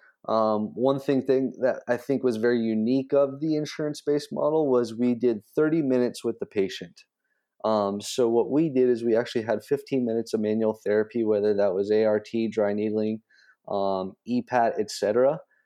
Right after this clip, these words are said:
And then we would hand them off to an athletic trainer who had their master's and a lot of these certifications as well.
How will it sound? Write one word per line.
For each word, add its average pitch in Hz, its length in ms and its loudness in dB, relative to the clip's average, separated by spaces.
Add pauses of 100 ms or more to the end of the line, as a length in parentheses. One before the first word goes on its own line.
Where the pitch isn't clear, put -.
(360)
And 120 160 2
then 123 120 2
we 127 120 4
would 123 120 2
hand 147 280 0
them 151 160 2
off 131 340 0
to 135 100 0
an 117 80 0
athletic 113 400 0
trainer 117 360 0
who 117 160 -2
had 110 240 0
their 110 120 2
master's 107 640 -2
and 107 140 0
a 104 40 2
lot 101 200 2
of 101 100 0
these 104 240 -4
certifications 98 760 -2
as 92 160 -4
well. 90 320 -4